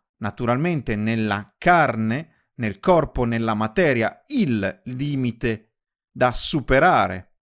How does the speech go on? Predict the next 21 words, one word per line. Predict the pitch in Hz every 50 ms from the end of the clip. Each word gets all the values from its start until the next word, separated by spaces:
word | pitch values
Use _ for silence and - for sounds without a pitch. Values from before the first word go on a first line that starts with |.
| _ _ _
per | - 120 110 -
poter | - - 110 - - 131 123 120 -
ascendere | - 120 110 - - - 180 160 135 113 104 98 98 98 98 101 98 - _ _ _ _ _ _ _ _ _ _ _
all'unione | - 120 117 113 113 117 120 120 123 127 120 113 113
mistica, | 143 139 120 - - - - 139 127 - 170 180 175 - _ _ _ _ _ _ - _
a | - 139 127
partire | - 190 185 156 - - 214 214 196 160 131 120 113 110
dai | 135 165 165
mistici | 143 151 165 160 - - - - - 135
poi | - - 156 170 165 160 147 123 - _ _ _ _ -
divenne | - 139 131 143 160 165 165 160 151 147 135
sempre | 120 - - - 160 160 160 127 - 147 135 131 123 113
più | - - 139 139 139 135 127 120 113 - _ _ _ _ _ _ _
praticato | - 127 123 123 - 151 139 - 151 151 143 143 - - 135 123 117 107 101 - _ _ _ _ _ _ _
da | - - 120 123 127 127 123 113
sacerdoti | - - 139 123 - - 147 143 139 160 170 196 202 196 - 214 214 202 _ _ _ _ _ _ _ _
che | - - 131
insegnavano | 127 113 - 185 175 131 120 143 165 175 147 123
ai | 113 107
loro | 107 117 117 110
fedeli | - - 165 170 170 240 226 170 131 107 104 95 85